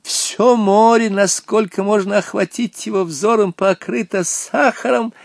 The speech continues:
и алмазами". Для Хоттабыча эти слова были вполне простительны.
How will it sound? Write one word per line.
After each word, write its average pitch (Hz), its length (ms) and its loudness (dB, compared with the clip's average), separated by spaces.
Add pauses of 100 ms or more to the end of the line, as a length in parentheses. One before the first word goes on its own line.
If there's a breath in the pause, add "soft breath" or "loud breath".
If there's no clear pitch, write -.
(220 loud breath)
и 180 240 0
алмазами". 156 1040 0 (920)
Для 110 260 0
Хоттабыча 127 960 2
эти 131 160 -6
слова 131 380 -2
были 127 160 -2
вполне 127 420 -2
простительны. 139 800 -6